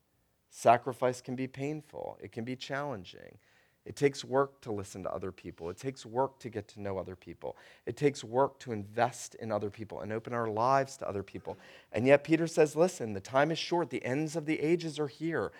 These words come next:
That, that, that Christ is coming again. Therefore," and this is beautiful, "Jesus is coming back, so be hospitable and do it without grumbling."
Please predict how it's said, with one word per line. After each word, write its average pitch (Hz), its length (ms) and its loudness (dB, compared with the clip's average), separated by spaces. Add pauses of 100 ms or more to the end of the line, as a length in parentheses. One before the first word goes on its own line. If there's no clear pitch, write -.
(280)
That, 131 220 8
that, 123 240 2
that - 280 6
Christ 160 540 4
is 160 140 -2
coming 170 360 0
again. 165 440 4 (280)
Therefore," 123 760 8 (560)
and 135 160 4
this 185 160 4
is 117 100 -4
beautiful, 131 560 -2 (180)
"Jesus 214 460 2
is 190 140 -6
coming 165 320 0
back, 123 400 6 (920)
so - 220 6
be 160 220 6
hospitable 135 800 4 (260)
and 127 160 2
do 143 140 2
it - 60 -2
without 120 300 2
grumbling." 85 500 -6